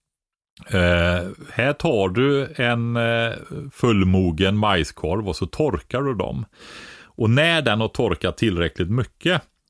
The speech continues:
då tar du en majskolv emellan händerna och vrider fram och tillbaka. Och då får du väldigt fina valkar i händerna på köpet dessutom.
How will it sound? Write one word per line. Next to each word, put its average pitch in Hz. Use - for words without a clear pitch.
då 90
tar 139
du 139
en 117
majskolv 92
emellan 98
händerna 85
och 95
vrider 92
fram 87
och 82
tillbaka. 78
Och 107
då 156
får 156
du 113
väldigt 104
fina 90
valkar 90
i 92
händerna 85
på 135
köpet 92
dessutom. 82